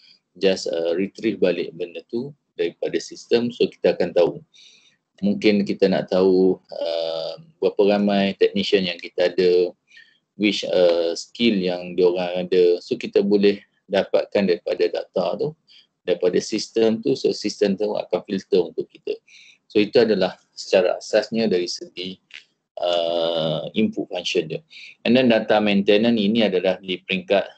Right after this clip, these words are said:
uh, second phase, yang mana kita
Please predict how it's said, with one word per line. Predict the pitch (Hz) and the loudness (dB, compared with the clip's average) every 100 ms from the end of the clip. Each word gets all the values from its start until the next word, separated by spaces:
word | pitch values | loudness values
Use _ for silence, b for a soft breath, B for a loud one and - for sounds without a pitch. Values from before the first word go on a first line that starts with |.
| 92 | -8
uh, | 87 85 | -6 -6
second | - 90 - 87 | -8 -6 -4 -4
phase, | - 113 117 - - _ _ _ _ _ _ _ - | -2 0 0 -6 -16 _ _ _ _ _ _ _ -18
yang | - 92 87 | -8 -6 -4
mana | 92 104 101 | 0 0 -2
kita | 101 - 98 92 92 | -6 -6 0 2 2